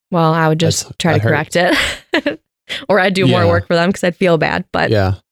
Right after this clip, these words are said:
Speaker 2: That's definitely a big thing in the photography world 'cause, you know,
Speaker 1: Yeah.
Speaker 2: everybody's got, like, a Canon Rebel
Speaker 1: Or an
Speaker 2: or,
Speaker 1: iPhone.
Speaker 2: or an
Speaker 1: <laughs>
Speaker 2: iPhone.
Speaker 1: Yeah.
Speaker 2: You know, it's like, "Why should I pay you,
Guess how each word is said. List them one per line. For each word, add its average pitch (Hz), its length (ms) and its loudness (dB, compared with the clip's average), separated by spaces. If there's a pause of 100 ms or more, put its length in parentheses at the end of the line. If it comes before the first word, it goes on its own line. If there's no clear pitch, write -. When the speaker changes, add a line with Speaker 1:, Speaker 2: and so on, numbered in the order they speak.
(520)
Speaker 2:
That's 127 140 -2
definitely 143 300 2
a 120 40 2
big 113 180 2
thing 127 140 0
in 120 80 2
the 110 60 0
photography 107 580 0
world 101 280 2
'cause, 127 180 2
you 156 80 4
know, 175 80 2
Speaker 1:
Yeah. 208 160 2
Speaker 2:
everybody's 202 440 4
got, 107 220 0
like, 98 320 0 (540)
a 120 40 -2
Canon 131 400 2
Rebel 101 560 2 (120)
Speaker 1:
Or 196 120 4
an 180 80 0
Speaker 2:
or, - 40 0
Speaker 1:
iPhone. 151 480 0 (120)
Speaker 2:
or 120 120 0
an 120 60 2
Speaker 1:
<laughs> 113 180 0
Speaker 2:
iPhone. - 320 0
Speaker 1:
Yeah. 113 200 0 (600)
Speaker 2:
You 117 120 0
know, 104 280 2
it's 113 140 0
like, 123 220 0
"Why 127 160 0
should 185 160 0
I 175 100 4
pay 147 180 2
you, 113 580 4